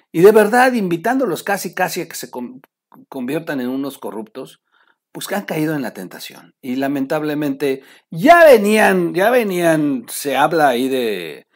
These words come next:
ciertos grupos en los altos mandos del ejército que, pues, ya traían sus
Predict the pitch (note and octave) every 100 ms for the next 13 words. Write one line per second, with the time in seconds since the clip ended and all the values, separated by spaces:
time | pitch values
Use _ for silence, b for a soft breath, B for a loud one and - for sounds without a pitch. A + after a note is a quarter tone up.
0 | _ - - C#3 C3 D#3 C3 C#3 C#3 C#3
1 | A#2+ G#2 F#2+ B2+ A#2+ A#2 A#2+ A#2+ A#2 G#2+
2 | G2 B2 A2+ A2 C3 - - - G#2+ A#2+
3 | B2 C3+ B2+ G#2 -